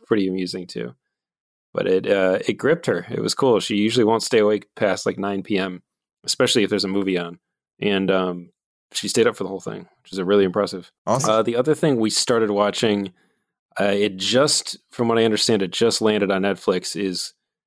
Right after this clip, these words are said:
Speaker 1: Crime Scene, The Vanishing at the Cecil Hotel.
Speaker 2: Nicole literally just pointed this out to me, like, moments ago. So
Speaker 1: Okay.
Speaker 2: I will probably be watching it this weekend. But
Speaker 1: Yeah,
Speaker 2: what,
Speaker 1: I know you
Speaker 2: what are your
Speaker 1: guys,
Speaker 2: thoughts?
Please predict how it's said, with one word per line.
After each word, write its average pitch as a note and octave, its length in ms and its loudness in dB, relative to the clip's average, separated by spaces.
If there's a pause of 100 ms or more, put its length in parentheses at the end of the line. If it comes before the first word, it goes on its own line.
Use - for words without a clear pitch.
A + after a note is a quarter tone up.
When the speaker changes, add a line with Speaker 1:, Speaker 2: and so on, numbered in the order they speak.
(160)
Speaker 1:
Crime A#2 460 0
Scene, F2 600 -2
The F#2+ 100 -4
Vanishing G2+ 840 0
at G2 220 -10
the - 80 -6
Cecil G#2 760 0
Hotel. F#2 680 -4 (140)
Speaker 2:
Nicole B2 420 0
literally A2+ 400 2
just G2 340 0
pointed F2+ 340 2
this E2+ 140 0
out E2 240 0
to F#2+ 80 -2
me, E2+ 200 2
like, E2 280 -2
moments F2 520 0
ago. D2 380 -4 (260)
So E2 440 -4
Speaker 1:
Okay. F#2+ 200 -2
Speaker 2:
I F2+ 80 2
will F2 160 2
probably F2 480 -2
be E2+ 100 0
watching E2 380 0
it D#2 80 -8
this - 180 -4
weekend. E2 320 -4
But E2+ 160 0
Speaker 1:
Yeah, A2+ 300 2
Speaker 2:
what, A2+ 80 4
Speaker 1:
I A#2 40 0
know A#2+ 80 0
you A2+ 120 0
Speaker 2:
what B2 80 2
are A#2 40 4
your G#2+ 100 4
Speaker 1:
guys, G2+ 60 -6
Speaker 2:
thoughts? F#2 420 0